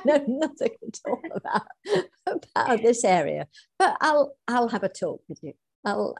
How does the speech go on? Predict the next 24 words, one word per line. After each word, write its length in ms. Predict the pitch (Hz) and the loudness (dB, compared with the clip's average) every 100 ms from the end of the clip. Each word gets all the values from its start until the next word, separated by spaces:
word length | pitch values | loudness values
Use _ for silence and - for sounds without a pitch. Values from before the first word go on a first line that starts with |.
| - | -10
I'll 260 | 175 165 | -10 -8
see 360 | 156 - 156 135 _ _ _ | -10 -8 -8 -10 _ _ _
what 320 | 165 165 - | -10 -10 -8
we 80 | 160 | -10
can 200 | - 160 | -10 -12
do. 200 | 160 156 - _ _ - - - - | -12 -14 -16 _ _ -20 -20 -12 0
And 200 | 247 254 | 4 6
we 140 | 285 | 6
went 260 | 277 294 302 | 6 4 2
on 220 | 294 277 | 0 0
from 200 | 254 226 | -2 2
there, 280 | 339 440 185 | 2 4 2
really. 360 | 165 156 160 | 0 -2 -4
So, 440 | 160 254 262 247 - _ _ - | 0 4 4 4 0 _ _ 2
um, 560 | 240 240 240 240 240 - _ _ _ _ _ _ _ _ _ _ _ _ - | 6 6 6 2 0 -6 _ _ _ _ _ _ _ _ _ _ _ _ -4
maybe 380 | 262 415 480 | 2 4 4
it's 280 | 294 226 - | 4 2 0
useful 600 | 269 269 - 254 240 226 - _ | -4 -4 -2 -2 -2 -6 -12 _
for 180 | - | -6
you 160 | 262 269 | -4 -2
to 160 | 277 233 | -4 -8
talk 520 | - 302 294 - - - | -4 0 2 0 -4 -8
through 640 | 247 233 160 147 147 165 190 _ _ _ _ _ - | 0 2 2 -2 -8 -10 -12 _ _ _ _ _ -14
how 600 | - 277 311 311 262 | -4 -2 0 0 -2